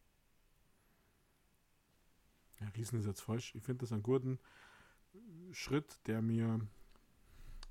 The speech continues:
die Freude am Gaming und am Komfort und an den Settings,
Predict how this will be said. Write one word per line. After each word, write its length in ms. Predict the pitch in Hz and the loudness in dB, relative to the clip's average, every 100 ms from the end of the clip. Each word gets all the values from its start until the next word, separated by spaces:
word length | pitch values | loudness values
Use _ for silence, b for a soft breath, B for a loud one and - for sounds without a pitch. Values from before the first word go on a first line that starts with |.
| - | -6
die 80 | 117 | -6
Freude 400 | - 123 156 139 | 2 4 6 4
am 160 | 120 | 4
Gaming 560 | 113 127 170 160 160 156 | 4 4 6 4 2 0
und 200 | 120 117 | 0 0
am 200 | 120 110 | 0 -2
Komfort 640 | - 113 - - 123 151 | -2 -2 -2 2 4 4
und 140 | 135 117 | 2 2
an 140 | 110 | 2
den 140 | 110 107 | 2 0
Settings, 840 | - 131 - 135 131 - - - | -2 -4 -2 -2 -2 -4 -8 -8